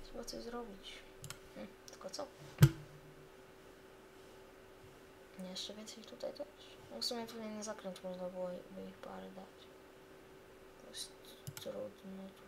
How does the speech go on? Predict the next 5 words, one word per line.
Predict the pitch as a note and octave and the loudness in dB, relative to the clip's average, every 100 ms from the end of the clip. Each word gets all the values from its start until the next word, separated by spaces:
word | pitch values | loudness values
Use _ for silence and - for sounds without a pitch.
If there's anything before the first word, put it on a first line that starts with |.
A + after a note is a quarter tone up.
| - | -10
tutaj. | - G3 G3 - - - - - - - - - - A2+ | -4 -4 -4 -6 -14 -14 -14 -14 -14 -14 -12 -8 -6 -6
I | - - | -6 -2
tu. | A#2 A2+ - - - - - - - - - - - | -2 -2 -10 -14 -14 -14 -14 -14 -14 -12 -6 -6 -6
I | - - - | -8 -6 2
tu. | G3 | 2